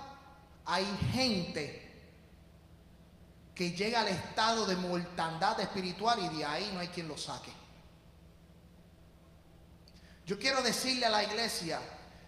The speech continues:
que han, a, van a llegar momentos en nuestra vida en donde eso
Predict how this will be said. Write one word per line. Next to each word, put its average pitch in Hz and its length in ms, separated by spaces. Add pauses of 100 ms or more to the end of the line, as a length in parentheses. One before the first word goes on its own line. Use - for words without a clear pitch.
(180)
que 190 200
han, 277 460
a, - 460
van 247 200
a 262 140
llegar 240 260
momentos 233 840
en 226 120
nuestra 214 320
vida 151 240 (1600)
en 214 240
donde 202 400
eso 247 220